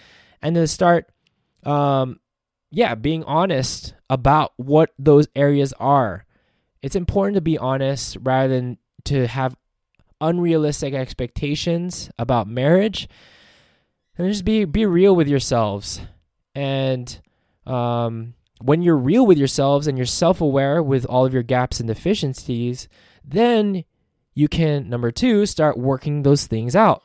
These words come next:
before you make this lifelong commitment. 'Cause remember, as Catholics, we believe that this is a lifelong commitment. This is death. Till death do us part. In sickness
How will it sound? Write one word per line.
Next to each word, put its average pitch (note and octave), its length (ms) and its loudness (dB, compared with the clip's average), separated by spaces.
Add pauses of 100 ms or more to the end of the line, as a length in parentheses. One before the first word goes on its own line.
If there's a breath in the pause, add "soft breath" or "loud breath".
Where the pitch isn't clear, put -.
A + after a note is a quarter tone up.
before C#3+ 360 2
you C#3 120 0
make D3 280 -4
this C#3+ 200 -2
lifelong B2+ 560 -4 (320)
commitment. D#3+ 480 -4
'Cause D3+ 140 -6
remember, F3 400 0 (680 soft breath)
as D3+ 160 -4
Catholics, A3+ 460 0
we G#3 80 -4
believe F#3+ 320 -4
that F3+ 140 -2
this F#3+ 140 -4
is G3 60 -8
a F3 60 -4
lifelong D#3+ 400 -2
commitment. D3 400 -6
This F3 140 -4
is C3 180 -8 (280)
death. - 440 -4 (1500 soft breath)
Till E3+ 180 -2
death - 540 -4 (200)
do D3 240 -2
us D#3+ 120 -2
part. E3+ 360 -2 (1300)
In A#2 140 -12
sickness G#3+ 760 -2